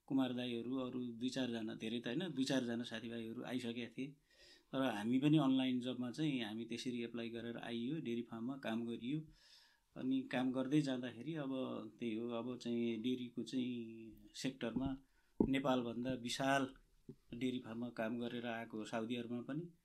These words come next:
तर यहाँ छुट्टै रहेछ, यो साउदी अरबभन्दा छुट्टै रहेछ। यहाँ चाहिँ यो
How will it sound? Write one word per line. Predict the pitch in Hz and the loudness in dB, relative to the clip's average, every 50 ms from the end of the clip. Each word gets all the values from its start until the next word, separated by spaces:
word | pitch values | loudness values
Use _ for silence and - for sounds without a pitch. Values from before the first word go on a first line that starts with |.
| _ _ _ _ _ _ - | _ _ _ _ _ _ 0
तर | 151 151 | 2 2
यहाँ | - 143 160 170 | 6 6 6 6
छुट्टै | 170 170 - 165 156 - 180 165 | 6 4 0 -2 4 6 6 6
रहेछ, | 151 143 135 131 - 135 | 8 6 4 2 0 0
यो | 131 123 123 123 120 117 | 0 2 0 0 -2 -2
साउदी | - 127 117 117 117 123 | -2 -2 -2 0 0 -2
अरबभन्दा | 120 117 120 117 110 107 107 110 139 165 170 - _ _ _ _ _ _ - - - - - - - - - _ | -2 -2 -2 -4 -4 -4 -4 -4 -4 -6 -8 -12 _ _ _ _ _ _ -20 -20 -20 -18 -18 -18 -18 -20 -20 _
छुट्टै | - - - - 131 | -14 -8 -2 0 0
रहेछ। | 131 123 120 113 117 | 2 0 0 -2 -2
यहाँ | 113 117 113 117 117 117 117 | -4 -2 -2 -2 -2 -2 -2
चाहिँ | 107 - 117 110 113 117 113 113 117 113 117 | -4 -4 -4 -2 -2 -4 -4 -6 -6 -6 -8
यो | 117 113 113 113 110 110 110 110 | -8 -8 -8 -10 -12 -14 -14 -16